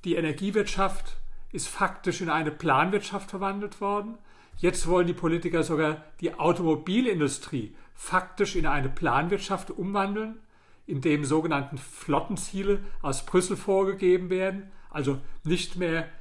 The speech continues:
die Unternehmen und nicht mehr der Konsument bestimmt, welche Autos produziert werden, sondern am Schluss bestimmt es die Politik.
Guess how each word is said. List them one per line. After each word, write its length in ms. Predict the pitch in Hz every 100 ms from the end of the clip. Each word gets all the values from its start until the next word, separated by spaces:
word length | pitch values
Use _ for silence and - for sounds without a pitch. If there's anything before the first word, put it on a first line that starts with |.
| - - -
die 120 | 151 160
Unternehmen 680 | 135 131 120 131 185 233
und 200 | 180 139
nicht 240 | 180 180 -
mehr 100 | 160
der 140 | 151
Konsument 720 | 143 151 127 123 147 294 -
bestimmt, 580 | - - - 131 104 - - - -
welche 360 | 131 131 165
Autos 320 | 127 131 135
produziert 720 | - 147 147 - - 185 185 190
werden, 420 | 185 196 196 - - -
sondern 600 | - 160 160 175 175 170 - -
am 140 | 131
Schluss 320 | 127 175 175
bestimmt 420 | - - 160 156 165
es 320 | - - - - -
die 120 | 147
Politik. 580 | 139 156 143 135 127 -